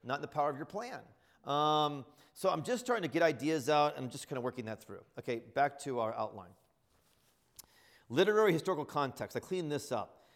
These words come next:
So basically, if I'm working within the epistles, what I'm trying to do then is have some understanding, and again, after nearly thirty years of preaching, it's really wonderful. I have a general understanding of Ephesians. I, I, I've done that work before. But when I was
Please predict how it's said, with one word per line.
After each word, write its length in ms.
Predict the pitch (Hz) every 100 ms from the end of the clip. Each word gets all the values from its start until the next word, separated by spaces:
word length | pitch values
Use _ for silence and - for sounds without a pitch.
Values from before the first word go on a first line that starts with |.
| _
So 120 | -
basically, 360 | 127 220 233 349
if 80 | 208
I'm 100 | 175
working 220 | 220 240
within 180 | 214 170
the 60 |
epistles, 500 | - 160 156 135 123
what 100 | 131
I'm 100 | 196
trying 220 | - 208
to 80 | 214
do 140 | 170 165
then 420 | 135 131 127 127 - _ _ -
is 200 | 151 143
have 240 | 170 175 -
some 180 | 202
understanding, 680 | 220 208 - 151 147 147 139 139
and 100 | 139
again, 400 | 123 165 156 147
after 280 | 151 151 143 - -
nearly 200 | 160 156
thirty 260 | - 185 160
years 180 | 151
of 120 | 120 -
preaching, 400 | 170 165 131 131
it's 140 | -
really 260 | 131 170 139
wonderful. 720 | 117 156 147 - 127 123 - - - -
I 60 | 151
have 120 | 214
a 60 | 180
general 260 | 170 170
understanding 680 | 156 120 - 156 156 135 127
of 200 | 131 120
Ephesians. 720 | 117 139 123 120 92 85 -
I, 100 | 135
I, 200 | 135 143 151
I've 180 | 143 104
done 240 | 160 175
that 160 | 147 123
work 160 | 113
before. 420 | - - 113 101 90 _ _ _
But 100 | 123
when 120 | 139 143
I 100 | 175
was 180 | 156